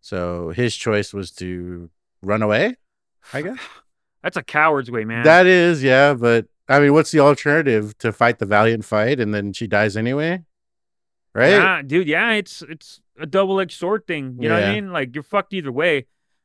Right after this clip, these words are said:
Speaker 2: you wanna
Speaker 1: Yeah.
Speaker 2: lose an arm or a leg? You're, it, you're,
Speaker 1: Yeah.
Speaker 2: you, you fucking, it's, it's horrible either way.
Speaker 1: <laughs> Yeah.
Speaker 2: Right?
Speaker 1: Yeah.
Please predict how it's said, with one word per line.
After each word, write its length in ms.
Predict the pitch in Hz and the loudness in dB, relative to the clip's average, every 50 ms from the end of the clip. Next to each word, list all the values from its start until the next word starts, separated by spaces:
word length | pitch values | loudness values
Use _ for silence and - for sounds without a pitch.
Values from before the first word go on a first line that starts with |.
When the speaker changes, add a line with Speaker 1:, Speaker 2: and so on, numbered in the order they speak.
| _ - 143 | _ -10 -4
Speaker 2:
you 40 | 156 | -2
wanna 180 | 180 180 185 | 0 2 2
Speaker 1:
Yeah. 40 | 185 185 | 2 2
Speaker 2:
lose 180 | 202 196 175 | 2 2 0
an 100 | 196 180 | -2 -2
arm 240 | 180 190 208 202 196 | 0 0 0 0 0
or 80 | 190 180 | 0 0
a 60 | 156 | 0
leg? 300 | 143 139 123 113 107 _ - | 0 0 -2 -2 -4 _ -10
You're, 200 | 127 147 160 160 | -6 -6 -6 -6
it, 240 | 151 117 156 165 147 139 | -8 -10 -14 -14 -14 -8
you're, 180 | 147 165 160 | -6 -6 -4
Speaker 1:
Yeah. 440 | 160 156 151 117 120 113 104 101 98 - _ _ _ _ _ | -4 -6 -4 -2 0 0 0 -2 -4 -6 _ _ _ _ _
Speaker 2:
you, 80 | 147 151 | -14 -14
you 60 | 147 | -14
fucking, 640 | _ _ - 196 180 - 190 175 160 147 135 135 120 | _ _ -6 -6 -6 -4 -8 -8 -8 -8 -10 -8 -8
it's, 180 | 143 147 - - 151 131 | -8 -8 -8 -12 -14 -8
it's 140 | 139 147 - - | -8 -8 -8 -4
horrible 320 | - 180 185 170 165 170 | -2 -2 -2 0 -2 -2
either 180 | 175 165 165 170 | -2 -2 -2 -4
way. 280 | 190 247 226 151 - - - - - | -4 -4 -4 -4 -6 -8 -14 -12 -8
Speaker 1:
<laughs> 0 | 156 143 - - | -8 -10 -8 -8
Yeah. 200 | 127 123 98 107 _ _ _ _ - | -6 -6 -6 -6 _ _ _ _ -8
Speaker 2:
Right? 280 | 131 139 156 196 202 - | -4 -2 -2 -2 -4 -8
Speaker 1:
Yeah. 220 | - 117 117 117 | -8 -6 -4 -4